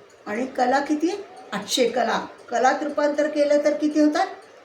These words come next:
आठशे कला. एक चरण म्हणजे तीन अंश, वीस कला,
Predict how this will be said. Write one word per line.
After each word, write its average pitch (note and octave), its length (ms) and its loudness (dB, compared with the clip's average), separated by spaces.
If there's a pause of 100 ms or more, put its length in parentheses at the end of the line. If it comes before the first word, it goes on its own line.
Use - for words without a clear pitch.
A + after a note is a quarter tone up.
आठशे D#4 320 0
कला. D4 360 2 (1500)
एक F4 180 2
चरण E4+ 400 2
म्हणजे D#4 440 4 (1300)
तीन F4 240 4
अंश, E4 320 2
वीस D4 320 2
कला, C4+ 260 2